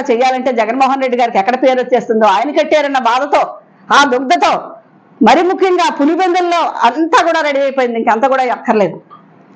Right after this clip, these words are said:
అక్కడ ఆయనకి ఎక్కడ పేరు వస్తుందని అక్కడికి ఈ సంవత్సరం మెడికల్ కాలేజ్ సీట్లు కూడా ఇస్తామని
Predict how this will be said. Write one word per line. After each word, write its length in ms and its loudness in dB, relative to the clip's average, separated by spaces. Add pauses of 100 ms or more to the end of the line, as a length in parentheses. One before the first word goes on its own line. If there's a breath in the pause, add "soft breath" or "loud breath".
(120)
అక్కడ 200 2
ఆయనకి 300 2
ఎక్కడ 140 0
పేరు 280 0
వస్తుందని 500 -2 (480)
అక్కడికి 300 2
ఈ 100 0
సంవత్సరం 540 0
మెడికల్ 280 -2
కాలేజ్ 340 0
సీట్లు 280 2
కూడా 200 0
ఇస్తామని 640 0